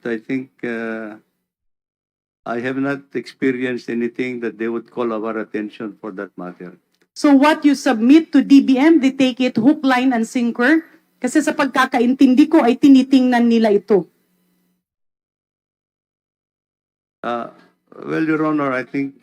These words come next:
Speaker 1: uh, they consolidate, uh, all the projects, uh, and see to it that everything is in, uh, within the, uh, the budgetary allocation that, uh, they have gi-,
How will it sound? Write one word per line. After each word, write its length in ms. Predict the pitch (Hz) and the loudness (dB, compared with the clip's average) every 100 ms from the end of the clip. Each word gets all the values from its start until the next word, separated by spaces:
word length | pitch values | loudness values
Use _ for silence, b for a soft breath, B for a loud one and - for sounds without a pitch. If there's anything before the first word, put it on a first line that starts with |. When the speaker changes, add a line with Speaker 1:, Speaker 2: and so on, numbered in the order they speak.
| 135 | -8
Speaker 1:
uh, 320 | 123 117 117 _ _ _ _ _ _ _ _ _ _ _ 131 | -6 -8 -10 _ _ _ _ _ _ _ _ _ _ _ -6
they 160 | 143 | -6
consolidate, 880 | 139 156 139 165 147 127 131 147 135 _ - | -4 -8 -6 -6 -4 -2 -2 -2 -6 _ -14
uh, 160 | 131 | -12
all 240 | 135 147 147 | -10 -8 -6
the 160 | 135 | -6
projects, 720 | 127 127 120 123 131 - - 117 | -6 -6 -6 -8 -10 -14 -16 -10
uh, 560 | 113 107 104 98 104 _ _ _ _ _ | -8 -8 -8 -12 -16 _ _ _ _ _
and 160 | 117 117 | -8 -8
see 160 | - 139 | -10 -8
to 80 | 117 | -6
it 240 | 123 123 | -6 -8
that 160 | 123 123 _ | -12 -12 _
everything 720 | 107 113 123 127 139 131 120 | -12 -10 -10 -10 -8 -8 -10
is 160 | - | -12
in, 400 | - 117 113 104 _ _ _ _ _ _ - | -12 -10 -10 -12 _ _ _ _ _ _ -14
uh, 160 | 113 | -10
within 400 | 113 120 143 143 | -6 -4 -2 -4
the, 400 | 127 123 120 113 | -4 -4 -4 -4
uh, 20 | 110 | -6
the 80 | 117 | -8
budgetary 560 | 123 117 123 120 120 117 | -8 -8 -8 -6 -6 -8
allocation 560 | 113 - 113 113 113 | -10 -8 -10 -8 -10
that, 240 | 107 101 _ | -10 -12 _
uh, 400 | - 104 98 95 92 92 | -12 -10 -10 -12 -12 -10
they 160 | 104 104 | -10 -10
have 80 | |
gi-, 320 | 107 113 110 | -8 -8 -8